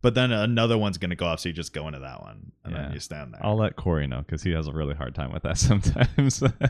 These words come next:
Speaker 1: Oh, of, like, the, the safe spot?
Speaker 2: For, yeah, if the Exaflares, he just runs
Speaker 1: Yeah.
Speaker 2: into 'em. But
Speaker 1: Mm-hmm.
Speaker 2: Corey's just prone to that anyway, so he forgets he doesn't have tank privilege <laughs> when he's farming on, like, a
Speaker 1: Yeah.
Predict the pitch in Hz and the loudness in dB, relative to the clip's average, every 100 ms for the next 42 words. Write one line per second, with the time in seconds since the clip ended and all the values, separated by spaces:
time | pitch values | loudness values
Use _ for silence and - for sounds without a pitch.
0 | - 117 - _ _ 110 107 101 98 98 | 0 -2 -4 _ _ 2 4 2 2 -2
1 | 92 101 90 82 90 - 92 95 - 123 | 0 -2 -2 -2 -4 -2 0 0 0 2
2 | 135 139 113 95 92 101 98 104 104 104 | 4 4 4 4 4 2 0 0 2 2
3 | 98 85 82 78 80 76 78 80 78 82 | 0 -4 -4 -2 0 0 -2 -2 -4 -6
4 | 87 92 - 107 98 98 85 80 76 - | -4 -6 -4 -10 -2 2 2 0 -6 -4
5 | 76 73 71 71 67 69 69 80 - 76 | -4 -4 -4 -4 -4 -8 -6 -8 -6 -6
6 | 71 - _ _ - 92 - 82 85 - | -6 -8 _ _ -6 -4 -2 0 -2 -2
7 | 78 76 64 80 - 78 - 82 76 80 | -4 -4 -4 -6 -4 -4 -4 -6 -4 -2
8 | - 113 - 135 - 95 95 92 90 87 | 4 4 6 2 2 -4 -2 -2 -2 0
9 | 87 87 85 80 98 _ - 98 | -2 -2 -2 -2 -6 _ -8 -2